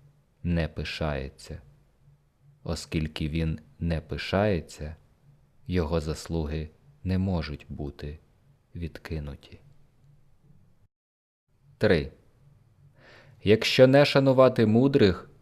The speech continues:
то в народі не буде чвар. Якщо не цінувати рідкісних предметів, то не буде злодіїв серед народу.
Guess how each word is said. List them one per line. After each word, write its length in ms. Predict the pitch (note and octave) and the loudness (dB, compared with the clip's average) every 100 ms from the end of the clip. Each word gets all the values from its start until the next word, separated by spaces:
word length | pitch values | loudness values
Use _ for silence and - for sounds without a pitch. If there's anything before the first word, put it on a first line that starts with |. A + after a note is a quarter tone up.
| - | 0
то 140 | F#2 | 2
в 80 | F#2 | 4
народі 460 | F#2 F#2+ F#2+ F#2 | 4 6 4 4
не 120 | F#2 F#2 | 2 2
буде 320 | F2+ F2+ F2+ | 0 0 -2
чвар. 540 | - D2+ E2 C#2 - - - _ _ _ _ _ _ | -4 0 2 2 -2 -14 -20 _ _ _ _ _ _
Якщо 540 | - D#2 - - - E2+ | -4 -4 -4 -6 0 0
не 300 | E2 F#2 D#2+ | 4 2 2
цінувати 720 | - E2 F2 E2 E2+ E2 E2 | -2 -2 0 2 2 2 -2
рідкісних 640 | F2 - - - F2 D#2+ | -4 -6 -10 -8 -6 -8
предметів, 760 | - F2 E2 F2 G#2 A2 A#2 A2+ - - _ - | -4 -4 0 2 2 2 -2 -2 -12 -20 _ -2
то 160 | F#2 | 2
не 160 | F2+ F2 | 2 2
буде 460 | E2 G2 F2+ F#2 - | 2 0 2 0 0
злодіїв 760 | F#2+ F#2+ G#2 G#2 E2+ D#2 D2 C#2+ | -4 0 4 4 4 0 -4 -8
серед 380 | - C#2+ C#2+ D2 | -4 -2 -2 -4
народу. 520 | D#2 D#2+ D2+ D2 - | -4 -2 -2 -4 -10